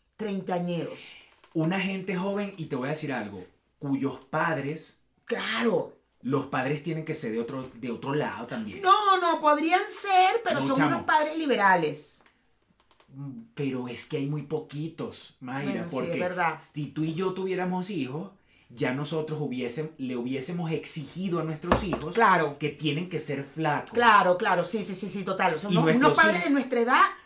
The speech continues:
Speaker 1: no.
Speaker 2: Sí.
Speaker 1: No, eso es
Speaker 2: Y nuestros
Speaker 1: eso
Speaker 2: hijos
Speaker 1: nunca
Speaker 2: tienen
Speaker 1: es
Speaker 2: que crecer con el trauma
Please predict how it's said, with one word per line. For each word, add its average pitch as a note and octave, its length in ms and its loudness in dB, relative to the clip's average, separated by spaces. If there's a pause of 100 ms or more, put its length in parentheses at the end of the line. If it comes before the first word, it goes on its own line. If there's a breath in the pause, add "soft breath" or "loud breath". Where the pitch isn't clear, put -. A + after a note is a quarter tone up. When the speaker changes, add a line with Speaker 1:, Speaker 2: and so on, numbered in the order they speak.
(640 soft breath)
Speaker 1:
no. A#3 480 4
Speaker 2:
Sí. A#2 580 -4
Speaker 1:
No, C4 180 4
eso C4+ 140 2
es B3+ 140 -6
Speaker 2:
Y F3 80 4
nuestros E3 340 2
Speaker 1:
eso - 80 0
Speaker 2:
hijos F3 140 4
Speaker 1:
nunca A3 160 2
Speaker 2:
tienen E3 180 0
Speaker 1:
es E3+ 60 -4
Speaker 2:
que F#3+ 100 -2
crecer D#3 380 0
con F3 160 -4
el E3+ 160 -4
trauma E3+ 500 0